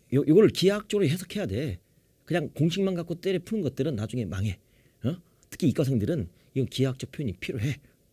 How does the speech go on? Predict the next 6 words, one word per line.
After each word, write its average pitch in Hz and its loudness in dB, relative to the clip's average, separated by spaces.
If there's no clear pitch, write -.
알겠죠? 131 0
요거. 113 -8
차이점 226 0
알겠죠? 254 10
이거 101 -6
직접. - -16